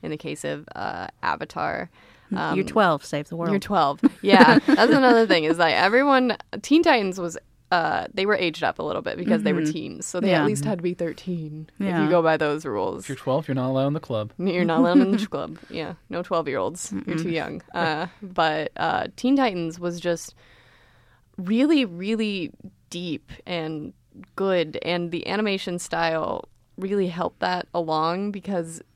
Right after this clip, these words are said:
Speaker 1: they were able to do really fantastical things because it's, like, kids with superpowers. Um, so why wouldn't they also have, like,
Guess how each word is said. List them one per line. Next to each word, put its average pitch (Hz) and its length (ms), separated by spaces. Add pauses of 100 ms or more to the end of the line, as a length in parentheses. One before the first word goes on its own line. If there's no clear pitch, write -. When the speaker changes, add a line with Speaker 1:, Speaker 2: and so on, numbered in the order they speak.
Speaker 1:
they 180 160
were 175 100
able 180 220
to 175 100
do 165 300
really 170 320
fantastical 170 680
things 170 340
because 185 280
it's, 190 160
like, 202 220
kids 247 200
with 226 120
superpowers. 165 1080 (400)
Um, 170 420
so 190 200
why 196 240
wouldn't 170 340
they 151 200
also 170 400
have, 185 280
like, - 280